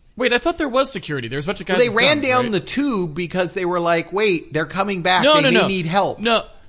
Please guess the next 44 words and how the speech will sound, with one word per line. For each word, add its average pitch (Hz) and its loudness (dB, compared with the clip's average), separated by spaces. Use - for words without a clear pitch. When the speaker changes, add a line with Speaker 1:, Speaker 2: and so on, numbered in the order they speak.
Speaker 1:
no, 247 4
no, 226 4
no. 196 4
Speaker 2:
I 202 6
Speaker 1:
You're 294 2
Speaker 2:
thought 302 4
it 294 4
Speaker 1:
tr-, 285 2
Speaker 2:
was 214 2
Speaker 1:
you're 202 6
wrong. 202 8
Speaker 2:
medical 165 4
Speaker 1:
I 185 2
gotta, 190 2
Speaker 2:
people. - -12
Speaker 1:
no, 214 2
no, 185 2
I 165 2
gotta 170 0
correct 160 -2
you 143 -2
on 131 -4
this 117 -8
because 143 -4
I 185 2
wrote 190 0
down 165 -2
some 147 -8
notes 143 -2
here. 120 -8
I 113 -8
think 147 -8
I'm 139 -4
right 127 -4
on 113 -8
this. 98 -16
Let 143 -6
me 151 -4
just, 147 -8
let 160 2
Speaker 2:
All 151 4
Speaker 1:
me - 2
Speaker 2:
right. 170 -2
Speaker 1:
just, - -14